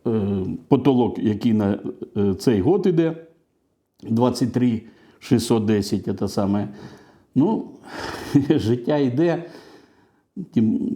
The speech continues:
паче, що три года вже і війна йде. І, і понятно, що, е,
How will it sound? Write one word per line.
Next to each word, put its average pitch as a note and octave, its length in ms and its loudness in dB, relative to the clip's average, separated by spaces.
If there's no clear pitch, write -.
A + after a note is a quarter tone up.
паче, A#2+ 340 0
що A#2 360 0
три B2+ 180 2
года A2+ 320 0
вже G2+ 340 0
і G2+ 140 2
війна B2 360 4
йде. D#3 460 0
І, D3 140 2
і - 180 -2
понятно, C3+ 460 2
що, G2+ 420 -2
е, - 40 -12